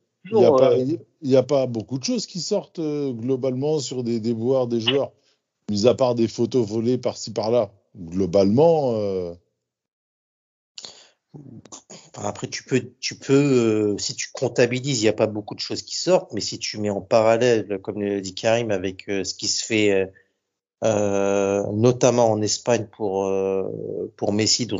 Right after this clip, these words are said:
Speaker 3: on a parlé, c'est, c'est déjà beaucoup.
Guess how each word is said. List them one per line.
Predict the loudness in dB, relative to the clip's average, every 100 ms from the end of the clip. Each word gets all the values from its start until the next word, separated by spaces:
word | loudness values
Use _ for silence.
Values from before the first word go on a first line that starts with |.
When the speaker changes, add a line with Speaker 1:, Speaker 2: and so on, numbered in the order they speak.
| -6
Speaker 3:
on | -6
a | -2
parlé, | 0 4 4 2 -8 _ _ _
c'est, | -14 -2 0 2
c'est | 0 0
déjà | 0 2 2
beaucoup. | 2 0 0 -4